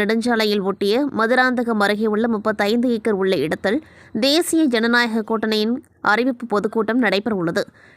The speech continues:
இதற்கான ஜனவரி பதினான்காம் தேதி இடம் தேர்வு செய்யப்பட்டு பூமி பூஜைகள் செய்யப்பட்டன. இதனைத் தொடர்ந்து பொதுக்கூட்டம் நடைபெறும் இடத்தினை தரைத்தளம் விவசாய ட்ர டாக்டர் கலை கொண்டு தரைத்தளம் சீரமைக்கப்பட்டது. அதன் பின்னர் பிரம்மாண்டமான பிரதான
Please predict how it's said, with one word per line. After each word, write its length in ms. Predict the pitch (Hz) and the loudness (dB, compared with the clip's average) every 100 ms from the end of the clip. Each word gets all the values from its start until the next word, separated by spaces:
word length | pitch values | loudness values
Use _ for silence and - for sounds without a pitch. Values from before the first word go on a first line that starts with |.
| - | -4
இதற்கான 440 | 262 294 294 277 247 | 0 2 2 2 0
ஜனவரி 360 | 254 285 311 311 254 | 0 0 0 0 0
பதினான்காம் 600 | 226 233 233 226 220 214 | 2 2 2 0 -2 0
தேதி 180 | 208 233 | 0 0
இடம் 220 | 202 208 208 | 0 0 0
தேர்வு 240 | 214 220 226 | 0 0 0
செய்யப்பட்டு 400 | 208 208 202 247 226 | 0 0 -2 0 0
பூமி 180 | 220 220 214 | 0 0 0
பூஜைகள் 440 | 233 240 220 247 233 | 0 2 0 0 0
செய்யப்பட்டன. 480 | 202 185 196 185 - - - - - 269 | -2 -2 -2 -4 -4 -20 -20 -20 -4 0
இதனைத் 280 | 294 294 294 | 2 2 2
தொடர்ந்து 300 | 294 330 339 302 | 2 2 0 0
பொதுக்கூட்டம் 480 | 254 269 277 262 220 | 0 0 0 2 2
நடைபெறும் 400 | 226 240 240 208 | 2 0 0 0
இடத்தினை 320 | 214 214 226 262 240 | 0 0 -2 2 2
தரைத்தளம் 480 | 233 269 277 247 196 | 2 0 0 2 2
விவசாய 580 | 202 226 226 214 226 - - - - - | 0 0 0 2 0 -4 -10 -20 -16 -2
ட்ர 140 | 247 220 | 0 2
டாக்டர் 400 | 220 - 247 269 - - | 0 0 -2 -2 -6 -2
கலை 240 | 247 240 254 254 | 2 2 0 0
கொண்டு 240 | 233 220 285 - - - - - | 0 0 -2 -8 -20 -20 -6 0
தரைத்தளம் 460 | 262 311 359 330 311 | 0 2 0 0 0
சீரமைக்கப்பட்டது. 720 | 254 240 233 226 208 185 190 - - - - | 0 0 0 -2 -4 -2 -2 -4 -10 -16 -6
அதன் 200 | 240 285 | -2 0
பின்னர் 280 | 277 269 302 226 | 0 2 2 2
பிரம்மாண்டமான 680 | 254 311 339 294 247 240 262 | 2 2 0 2 2 2 0
பிரதான 320 | 233 220 226 | 0 2 2